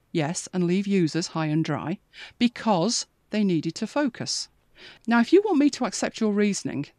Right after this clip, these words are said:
the reasoning to kill off apps that I've bought, paid for, and still use, you want me to accept that with good grace for the common good, then don't do the very opposite of what you claim you'll do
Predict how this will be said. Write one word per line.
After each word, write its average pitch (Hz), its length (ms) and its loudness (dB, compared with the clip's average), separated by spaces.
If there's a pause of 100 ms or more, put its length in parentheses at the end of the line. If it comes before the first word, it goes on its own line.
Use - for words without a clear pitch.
the 170 100 0
reasoning 175 360 0
to - 100 -16
kill 175 220 -2
off 156 140 -2
apps - 360 -4
that 151 140 -4
I've 214 280 2
bought, 180 480 2
paid 202 260 -2
for, 151 420 -6
and 156 240 2
still 196 320 0
use, 170 460 0 (300)
you 277 120 6
want 320 140 6
me 269 100 2
to - 120 -4
accept - 340 -2
that 156 160 -4
with 170 140 -4
good 190 180 -4
grace 151 400 -4 (100)
for - 140 -6
the 214 80 -2
common 202 320 2
good, 160 280 -2 (240)
then 190 300 4
don't 247 480 2 (280)
do 180 160 0
the 160 100 0
very 160 300 0
opposite 208 500 -4 (100)
of 156 120 -6
what 170 160 -4
you 214 120 0
claim 269 360 6
you'll 175 180 4
do 143 280 -6